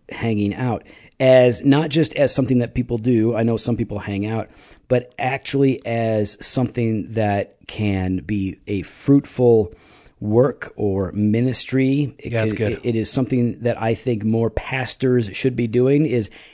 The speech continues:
Speaker 1: hanging out in the world with other people in order to build relationships, preach the gospel, and serve others.
Speaker 2: So, yeah, you're not saying neglect, uh, neglect the flock, right? Like, you're not
Speaker 1: No.
Speaker 2: saying,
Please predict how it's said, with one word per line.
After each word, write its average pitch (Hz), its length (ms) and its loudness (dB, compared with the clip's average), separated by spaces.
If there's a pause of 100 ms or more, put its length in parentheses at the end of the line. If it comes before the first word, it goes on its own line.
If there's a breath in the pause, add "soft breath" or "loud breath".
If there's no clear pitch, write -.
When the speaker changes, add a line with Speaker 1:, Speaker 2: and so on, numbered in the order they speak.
(120)
Speaker 1:
hanging 170 520 4
out 127 440 2 (600 soft breath)
in 151 200 6
the 170 100 4
world 120 680 4
with 123 360 -6
other 147 240 4
people 120 760 0 (340 soft breath)
in 123 140 0
order 135 240 0
to 123 200 0
build 156 280 -2
relationships, 131 720 -2
preach - 320 -4
the 160 60 -4
gospel, 127 760 2
and 110 220 -4
serve 120 440 2
others. - 540 -10 (140)
Speaker 2:
So, 175 200 0
yeah, 180 200 2
you're 156 140 0
not 208 180 2
saying 156 300 0
neglect, 143 640 0 (200)
uh, 107 540 0 (140)
neglect 143 460 0
the 120 60 -6
flock, 92 540 -6
right? 113 220 2
Like, - 160 2
you're 156 80 0
not 180 160 2
Speaker 1:
No. - 60 -8
Speaker 2:
saying, 143 400 0